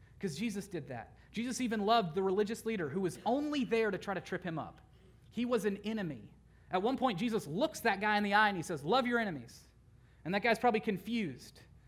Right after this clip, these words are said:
'cause he's never heard that before. That's the standard that God calls us to. Not to complain, but to change.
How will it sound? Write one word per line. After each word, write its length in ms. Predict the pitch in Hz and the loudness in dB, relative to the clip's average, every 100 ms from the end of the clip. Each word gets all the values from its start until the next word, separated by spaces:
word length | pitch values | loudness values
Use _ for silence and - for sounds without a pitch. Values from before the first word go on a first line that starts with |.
| - - | -20 -8
'cause 120 | 202 | -4
he's 100 | 202 | -2
never 220 | 202 233 220 | -2 0 0
heard 240 | 226 214 | 0 0
that 160 | 190 151 | 0 -2
before. 300 | - 135 117 | -10 -10 -6
That's 320 | 185 254 - | -4 -4 -4
the 100 | 202 | -6
standard 460 | - 208 214 185 | -4 -4 -2 -4
that 120 | 151 143 | -6 -6
God 240 | 160 151 | -4 -4
calls 280 | - 143 120 | -6 -6 -6
us 160 | - - | -16 -20
to. 100 | - - - - - - - | -20 -20 -20 -20 -20 -20 -16
Not 180 | - 170 | -10 -10
to 60 | 214 | -8
complain, 580 | 226 202 233 190 120 117 - - - _ - - - - - - - - - | -8 -6 -6 -8 -10 -14 -20 -20 -20 _ -20 -20 -20 -20 -20 -20 -20 -20 -20
but 100 | - | -20
to 80 | - | -18
change. 640 | - 185 160 110 - - | -12 -8 -8 -10 -14 -20